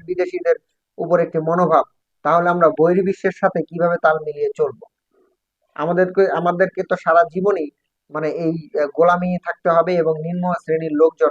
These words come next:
এই হিসাবেই থাকতে হবে। একজন বিদেশিকে অবশ্যই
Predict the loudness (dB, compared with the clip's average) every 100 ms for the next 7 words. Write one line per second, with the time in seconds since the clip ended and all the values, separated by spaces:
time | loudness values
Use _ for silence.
0 | -2 -8 -6 -6 -8 -12 -14 -12 -14 -14
1 | _ _ _ _ _ _ _ _ -8 -2
2 | 2 2 6 4 4 2 4 4 0 _
3 | _ _ 2 6 6 6 4 6